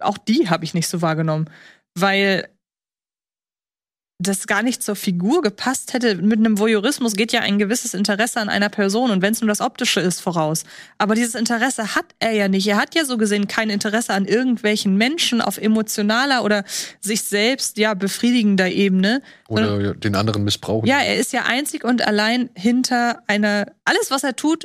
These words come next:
Speaker 1: ist zweckdienlich gegenüber dem Fall und gegenüber den Hintergründen und so. Und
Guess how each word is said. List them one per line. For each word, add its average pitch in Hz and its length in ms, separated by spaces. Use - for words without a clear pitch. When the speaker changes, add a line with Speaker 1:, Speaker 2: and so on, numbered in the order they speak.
Speaker 1:
ist - 440
zweckdienlich 233 840
gegenüber 220 480
dem 196 420
Fall 202 580
und 180 240
gegenüber 202 420
den 196 160
Hintergründen 190 920
und 180 160
so. 180 140
Und 202 180